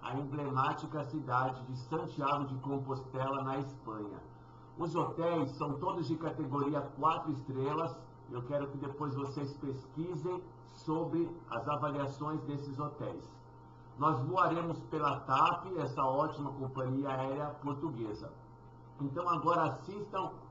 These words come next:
o roteiro e vejam que terá muita história, muita cultura, muito fado, muito vira, hum, muitos doces portugueses que eu adoro. E com certeza,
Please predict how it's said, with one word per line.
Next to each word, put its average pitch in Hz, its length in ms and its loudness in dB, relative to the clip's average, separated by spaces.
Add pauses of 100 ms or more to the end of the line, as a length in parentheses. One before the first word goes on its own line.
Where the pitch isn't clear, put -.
o 160 100 2
roteiro 156 840 2 (360)
e 156 100 8
vejam 160 420 4
que - 80 -6
terá 143 320 6
muita 180 360 2
história, 147 840 2 (220)
muita 165 420 2
cultura, 147 1000 6 (200)
muito 175 420 2 (240)
fado, 147 640 6 (180)
muito 156 520 4 (160)
vira, 160 580 2 (220)
hum, 175 280 -2
muitos 170 420 2
doces 151 560 2
portugueses 139 960 0
que 143 100 -4
eu 135 100 2
adoro. 156 720 4 (540)
E 151 80 2
com 160 220 0
certeza, 160 880 2